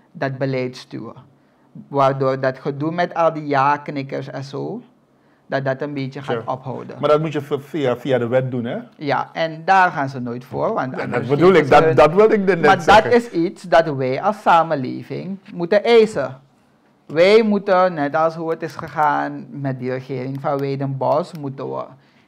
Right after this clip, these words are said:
Speaker 1: één geheel vormen. We moeten het erover eens zijn dat we daadwerkelijk verandering willen en ontwikkeling voor Suriname.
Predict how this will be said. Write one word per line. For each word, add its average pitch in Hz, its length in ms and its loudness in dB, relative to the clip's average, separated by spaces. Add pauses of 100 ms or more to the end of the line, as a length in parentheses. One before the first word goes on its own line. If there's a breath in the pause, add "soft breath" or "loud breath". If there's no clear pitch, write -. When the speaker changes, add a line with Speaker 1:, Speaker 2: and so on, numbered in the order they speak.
Speaker 1:
één 170 340 -4
geheel 170 500 0
vormen. 156 640 2
We 151 60 -4
moeten 139 240 -8
het 131 160 -8
erover 131 420 -8
eens 156 340 -8
zijn 147 240 -6
dat 127 160 -4
we 139 100 -10
daadwerkelijk 131 720 -8
verandering 151 640 -4
willen 147 280 -4
en 131 280 -10 (280 soft breath)
ontwikkeling 143 760 -4
voor 190 100 -6
Suriname. 160 920 0